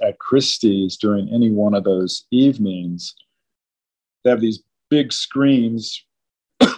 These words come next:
on the, you know, say the back wall with showings, you know, specialists in Hong Kong or London or Paris.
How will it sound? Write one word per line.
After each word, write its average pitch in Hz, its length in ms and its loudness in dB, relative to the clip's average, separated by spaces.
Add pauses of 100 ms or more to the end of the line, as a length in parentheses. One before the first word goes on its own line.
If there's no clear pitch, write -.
(1120)
on 127 200 -4
the, 101 280 -4
you 127 100 -2
know, 104 140 2
say 123 260 0
the 104 100 -2
back 113 360 0 (100)
wall 117 500 0
with 95 200 -10 (800)
showings, 131 600 -4 (160)
you 139 140 -6
know, 98 320 -6
specialists 120 1000 0
in 101 240 -6
Hong 123 320 0
Kong 113 400 -2
or 95 100 -4
London 107 580 -2
or 95 100 -6
Paris. 107 680 -2